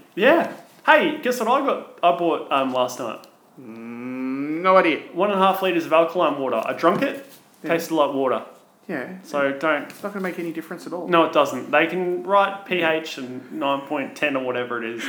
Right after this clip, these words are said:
Speaker 2: <laughs> Nine point ten.
Speaker 1: Nine point ten, which is ten and nine. It doesn't matter, mate. It's just water. It's bottled
Speaker 2: Uh,
Speaker 1: water.
Speaker 2: it's a, yeah, exactly.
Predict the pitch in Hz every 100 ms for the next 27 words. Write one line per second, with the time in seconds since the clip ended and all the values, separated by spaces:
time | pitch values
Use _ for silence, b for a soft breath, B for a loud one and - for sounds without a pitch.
0 | 233 214 165 175 185 170 - 170 156 160
1 | - 151 139 127 175 175 175 175 175 156
2 | 147 139 - 131 135 147 170 165 - -
3 | 180 170 165 156 B B B 156 147 147
4 | 135 127 127 135 131 - B B B B
5 | B - 185 185 185 196 160 156 - -
6 | 147 147 147 139 123 123 135 185 185 151
7 | 156 165 113 127 139 139 190 170 208 139
8 | 104 - - 131 - 127 82 - - -
9 | 104